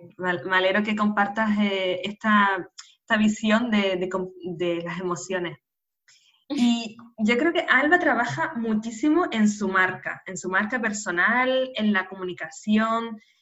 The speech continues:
Speaker 1: en la identidad visual. Todo eso también creo que pasa su experiencia anterior laboral para generar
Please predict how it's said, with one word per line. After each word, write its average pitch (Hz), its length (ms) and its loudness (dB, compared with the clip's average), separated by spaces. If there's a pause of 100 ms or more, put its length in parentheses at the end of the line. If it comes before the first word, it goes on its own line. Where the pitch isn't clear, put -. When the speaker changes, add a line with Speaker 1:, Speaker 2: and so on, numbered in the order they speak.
(160)
Speaker 1:
en 220 140 0
la 196 80 4
identidad 190 340 0
visual. 254 800 4
Todo 214 140 2
eso 220 180 0
también 233 260 -2
creo 220 260 0
que 208 240 0
pasa 202 240 -2
su 220 140 -2
experiencia 214 680 0
anterior 202 560 2
laboral 190 480 2 (640)
para 247 200 4
generar 233 560 4